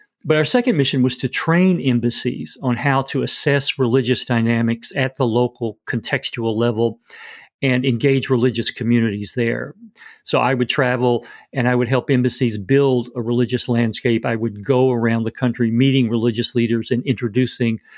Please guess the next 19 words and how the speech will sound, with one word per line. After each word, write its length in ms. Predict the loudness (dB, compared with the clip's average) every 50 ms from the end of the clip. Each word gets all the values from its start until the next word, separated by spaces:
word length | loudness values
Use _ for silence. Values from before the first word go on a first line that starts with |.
| -20 -18 _ -2
embassy 380 | 0 2 2 2 0 0 -2 -4
staff 480 | -4 -2 -2 -2 -2 -2 -4 -6 -10
to 200 | -4 0 2 2
those 240 | 4 4 2 2 2
leaders 400 | 2 2 2 2 2 0 -2 -2
and 120 | -6 -6
communities. 600 | -6 -6 -4 -4 -4 -2 -4 -4 -6 -6 -8 -10 -14 _ _ _ _ _ -20 _ _ _ _ _ _ _ _ _ -2
And 100 | -2 0
the 60 | 2
irony 400 | 2 2 2 4 4 4 4 4
is, 320 | 4 4 2 0 -2 -8 -16 _ _ -2
our 80 | 0 2
embassies 420 | 4 4 4 2 2 0 0 0
do 160 | 2 2 2
this 180 | 4 2 2 2
in 80 | 2
all 200 | 2 2 2 0 -2
kinds 420 | -4 -4 -2 0 0 0 0 0
of, 120 | -2 -4